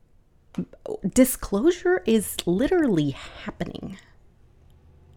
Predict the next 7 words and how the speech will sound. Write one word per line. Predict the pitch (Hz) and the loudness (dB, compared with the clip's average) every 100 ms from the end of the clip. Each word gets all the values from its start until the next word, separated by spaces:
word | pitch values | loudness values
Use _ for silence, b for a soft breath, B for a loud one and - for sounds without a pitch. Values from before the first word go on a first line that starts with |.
| - - - - - B B B B B B B B B B B B B - | -20 -20 -20 -20 -20 B B B B B B B B B B B B B 2
And | 202 202 | 6 8
the | 196 | 6
public | 196 - 294 220 170 - - | 4 0 4 4 4 2 -2
is | 170 | 0
going | - 202 202 185 | 4 8 8 6
to | - | 2
know | 160 160 185 220 139 - 170 | 4 6 6 4 2 -4 -10